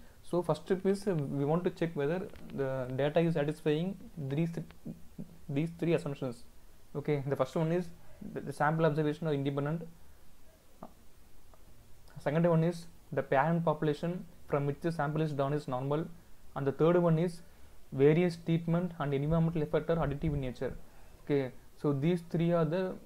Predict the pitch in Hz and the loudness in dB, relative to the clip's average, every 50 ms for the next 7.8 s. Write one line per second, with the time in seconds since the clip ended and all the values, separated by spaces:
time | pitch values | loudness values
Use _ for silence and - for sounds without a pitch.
0 | - - - - - - 143 131 131 147 156 160 - 165 - 160 - 160 151 - | -16 -18 -18 -18 -12 -8 -2 2 2 2 2 2 -2 -2 -2 0 0 -2 -2 -2
1 | - 156 165 165 - 135 135 135 135 127 - - - - - - - - - - | -2 -2 -2 -2 -2 -2 -2 0 0 0 0 -2 -10 -16 -18 -20 -18 -18 -16 -16
2 | - - - - - - - - - - - - - - - - - - - - | -16 -18 -18 -20 -16 -16 -16 -16 -16 -20 -20 -20 -20 -20 -20 -20 -20 -20 -20 -20
3 | - - - - - - - - - - - - - - - - - - - - | -20 -20 -18 -18 -18 -20 -20 -20 -18 -18 -18 -18 -20 -16 -16 -14 -14 -14 -16 -16
4 | - - - - - - - - - - - - - - - - 156 147 135 131 | -20 -18 -18 -18 -16 -16 -16 -18 -18 -20 -20 -20 -20 -20 -16 -12 -8 -8 -8 -4
5 | 110 147 143 160 175 185 170 165 147 147 143 - 131 - 147 147 131 120 - - | 0 2 6 8 8 8 8 8 6 6 6 2 0 0 0 -2 -2 -4 -8 -14
6 | - - - - - 170 156 165 175 190 180 165 170 185 185 190 180 180 - 175 | -20 -20 -20 0 2 4 8 10 10 10 10 10 8 8 8 6 4 4 2 2
7 | 175 170 160 139 139 160 185 202 - - 160 147 143 143 147 | 2 4 4 4 4 2 2 0 -4 -6 -6 -4 -4 -2 -4